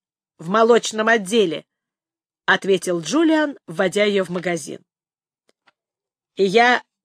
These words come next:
советую начать с ванильного, а потом съесть клубничное, а закончить шоколадным».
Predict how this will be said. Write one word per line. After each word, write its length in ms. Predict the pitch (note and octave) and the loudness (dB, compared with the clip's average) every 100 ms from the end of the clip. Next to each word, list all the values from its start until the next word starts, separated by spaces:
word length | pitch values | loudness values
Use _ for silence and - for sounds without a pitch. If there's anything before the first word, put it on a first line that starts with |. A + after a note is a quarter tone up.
| - | -14
советую 580 | - F#3 A3 - G#3+ | -8 -2 0 2 0
начать 420 | F#3+ F3+ G#3 G3+ - | 0 -2 0 0 0
с 120 | F3+ | -8
ванильного, 720 | F#3+ G3+ C#4 A#3 F3+ D3+ - _ _ _ _ _ _ _ _ _ - | -6 -2 -2 -2 -4 -6 -10 _ _ _ _ _ _ _ _ _ -2
а 140 | G#3 | 0
потом 340 | G#3+ G#3 B3 | 2 2 2
съесть 500 | - - A3+ A#3 - | 0 -2 0 0 -2
клубничное, 880 | - G3 F3 A3+ F#4 - F#3 D#3+ - _ _ _ _ _ _ | -6 -4 -2 2 2 0 -10 -12 -14 _ _ _ _ _ _
а 120 | - A3 | 2 4
закончить 680 | A3 A3 G4 F#4 - E3+ | 2 0 0 0 -2 -8
шоколадным». 840 | - D4 C#4 G3+ E3 E3 D#3 D#3 F3 | -4 -2 0 0 0 -4 -8 -12 -14